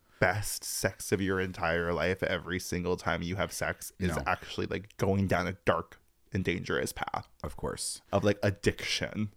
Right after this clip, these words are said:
Speaker 2: Yeah.
Speaker 1: And that's
Speaker 2: And you're
Speaker 1: not
Speaker 2: gonna
Speaker 1: something you're ever really, like, made aware of.
Speaker 2: You're, and that's what people say too. It's like, "You don't wanna be with best dick of your life guy." Like, it's similar to that. Like, you're gonna have experiences that are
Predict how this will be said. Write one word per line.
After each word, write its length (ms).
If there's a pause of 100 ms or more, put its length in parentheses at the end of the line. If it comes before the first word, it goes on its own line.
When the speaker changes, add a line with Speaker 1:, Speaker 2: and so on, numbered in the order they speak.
Speaker 2:
Yeah. 240 (960)
Speaker 1:
And 180
that's 520
Speaker 2:
And 140
you're 140
Speaker 1:
not 100
Speaker 2:
gonna 240
Speaker 1:
something 280
you're 180
ever 160
really, 220
like, 280
made 220
aware 460
of. 420 (140)
Speaker 2:
You're, 200
and 120
that's 120
what 100
people 180
say 180
too. 220
It's 180
like, 200 (320)
"You 120
don't 140
wanna 200
be 200
with 240
best 280
dick 220
of 260
your 140
life 320
guy." 320
Like, 300 (240)
it's 160
similar 400
to 140
that. 260
Like, 140
you're 140
gonna 380
have 320
experiences 920 (120)
that 300 (100)
are 520